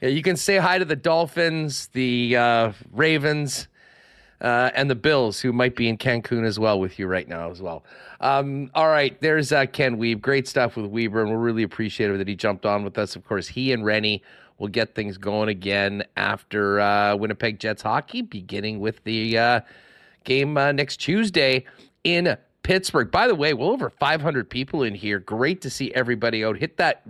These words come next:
thumbs up button if you haven't already, please. And, uh, make sure to hit that subscribe button if you're not already subscribed to the channel. Um,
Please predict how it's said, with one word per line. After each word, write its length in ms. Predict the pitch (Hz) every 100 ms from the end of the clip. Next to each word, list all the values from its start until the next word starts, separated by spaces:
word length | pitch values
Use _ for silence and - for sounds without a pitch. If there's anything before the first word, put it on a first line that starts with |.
| 104 -
thumbs 300 | 143 135 -
up 240 | 143 139
button 240 | 127 - 117
if 120 | 120
you 80 | 117
haven't 300 | 131 127 123
already, 580 | 117 113 117 120 113
please. 540 | 98 - 147 131 127 - - - - _
And, 320 | - 131 120 120
uh, 140 | 120
make 180 | 120 113
sure 200 | - 127
to 80 | 113
hit 220 | 123 -
that 180 | 113 -
subscribe 480 | 98 - 117 113 101
button 180 | 92
if 120 | 98 113
you're 100 | 107
not 200 | 107 104
already 280 | 101 98
subscribed 640 | 90 104 - - 98 90 80
to 140 | 127
the 100 | 98
channel. 540 | 90 - 131 143 101 - - - -
Um, 360 | 135 147 139